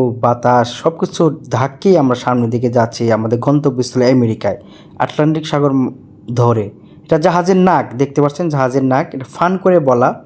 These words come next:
এটাকে বলে বালবাস বাও, এটাকে বালবাস বাও বলে। এটা কারণ পানিটাকে ধাক্কে কেটে জানি জাহাজটা যেতে পারে, যখন মাল থাকে না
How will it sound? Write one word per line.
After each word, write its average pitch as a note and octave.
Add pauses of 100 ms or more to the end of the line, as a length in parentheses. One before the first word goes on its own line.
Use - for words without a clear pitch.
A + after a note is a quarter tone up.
(540)
এটাকে G3+
বলে G#3+ (120)
বালবাস D#3+ (100)
বাও, G2+ (680)
এটাকে B2+
বালবাস B2+
বাও C3+
বলে। C#3
এটা D3 (100)
কারণ D#3 (340)
পানিটাকে D#3+ (120)
ধাক্কে D#3 (180)
কেটে G#3+ (560)
জানি C#3 (100)
জাহাজটা D3+ (140)
যেতে F3+ (100)
পারে, G#2 (880)
যখন C3 (560)
মাল C#3+ (100)
থাকে C#3+
না C#3